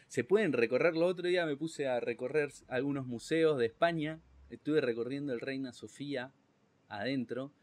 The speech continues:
y está, yo tuve la posibilidad de recorrerlo, por ejemplo, recorrerlo personalmente, y la verdad que el recorrido online que tienen es perfecto. Así que, bueno, eso, se pueden recorrer ciudades enteras desde el Google Street View, si uno quiere, la puede empezar a recorrer, buscar cosas.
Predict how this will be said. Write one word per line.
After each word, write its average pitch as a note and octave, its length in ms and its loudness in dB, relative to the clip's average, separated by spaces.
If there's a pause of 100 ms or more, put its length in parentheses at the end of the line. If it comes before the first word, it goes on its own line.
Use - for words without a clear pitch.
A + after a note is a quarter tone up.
(240)
y C3+ 80 -2
está, G#3 400 0 (260)
yo F3 320 4
tuve F3 220 4
la D#3+ 80 6
posibilidad D#3 400 2
de E3+ 60 4
recorrerlo, C#3 760 0
por A#2 140 0
ejemplo, A#2+ 400 -6
recorrerlo G#2+ 720 -6
personalmente, C3+ 800 -6
y B2+ 60 -16
la C#3 100 -2
verdad F3+ 240 -2
que E3 80 -4
el D3+ 100 -2
recorrido C#3 480 0
online D3+ 300 -4
que B2+ 120 -6
tienen C#3+ 320 -6
es C3+ 80 -10 (120)
perfecto. - 540 -14 (440)
Así A#2+ 200 -4
que, D3 120 6
bueno, C#3 380 2
eso, G3+ 500 2 (260)
se D#3+ 120 -2
pueden F#3 220 6
recorrer D3+ 400 4
ciudades D3+ 300 6
enteras D3 460 6
desde A#2 340 4
el A2+ 180 -4
Google C3 340 6
Street B2+ 280 -2
View, F#3+ 260 2
si C3+ 160 -2
uno B2 180 0
quiere, F3+ 420 0
la A#2+ 140 -2
puede C3+ 200 0
empezar A#2+ 300 -4
a C3 60 -2
recorrer, A#2+ 560 -2
buscar B2 380 -8
cosas. D3 340 -6